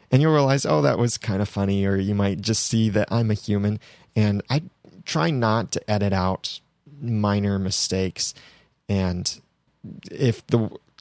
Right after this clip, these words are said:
window suddenly crashed or something, I, I don't know if I would edit that out. Or my dog came in here and bounced on the keyboard, I might keep that in just for the fun of it. But listeners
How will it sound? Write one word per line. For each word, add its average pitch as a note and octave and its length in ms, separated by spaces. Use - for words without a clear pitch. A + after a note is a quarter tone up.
window A2 460
suddenly F#2+ 360
crashed F2+ 440
or E2+ 80
something, - 360
I, F2 200
I F#2+ 120
don't - 140
know F2+ 100
if - 140
I - 100
would - 160
edit - 260
that E2 180
out. C#2 260
Or - 100
my F#2+ 160
dog F#2+ 520
came G#2 260
in G#2+ 100
here G#2 200
and F#2+ 220
bounced G2 360
on F#2+ 120
the G2+ 80
keyboard, G2+ 380
I B2+ 100
might D#3+ 280
keep - 260
that F#2 180
in G2 140
just G#2+ 220
for - 100
the F#2+ 60
fun E2+ 240
of D#2+ 100
it. - 100
But D3 200
listeners B2 680